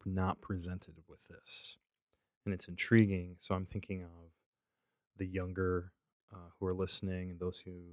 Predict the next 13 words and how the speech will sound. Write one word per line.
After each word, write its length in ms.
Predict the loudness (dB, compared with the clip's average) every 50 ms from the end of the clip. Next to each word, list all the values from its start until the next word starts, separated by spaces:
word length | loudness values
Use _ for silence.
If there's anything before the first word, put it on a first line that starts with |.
| -20 _ _ _ _ -4
may 100 | -4 -2
not 240 | -2 -2 -4 -4 -6
be, 320 | -12 -16 -16 -16 -18 -20 -20 _ _ _ _ _ _ _ _ _ _ _ _ _ _ _ _ _ _ _ _ _ _ _ _
uh, 220 | 4 4 4 4 0 -4 -6 0
married 320 | 2 6 8 8 8 8 8
yet, 80 | 8
but 100 | 8 8
even 180 | 6 6 6 6
those 180 | 2 2 0 0
who 100 | 0 2
are 40 | 2
married, 400 | 4 2 2 0 -2 -2 -4 -6 -10 _ _ _ _ _ _
that 320 | -2 -2 -2 -4 -6 -10